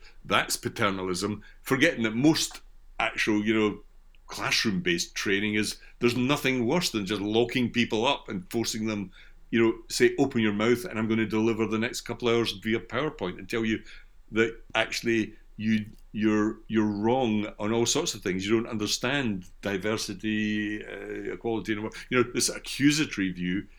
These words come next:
I think, is far worse than nudging people towards the realization that they,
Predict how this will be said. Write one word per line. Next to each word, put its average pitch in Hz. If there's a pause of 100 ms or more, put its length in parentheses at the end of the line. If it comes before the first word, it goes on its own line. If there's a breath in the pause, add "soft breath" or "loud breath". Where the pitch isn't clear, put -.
(260 soft breath)
I 120
think, 123
is 120
far 143
worse -
than 107 (280 soft breath)
nudging 139
people 92
towards 95
the 107
realization 104
that 120
they, 160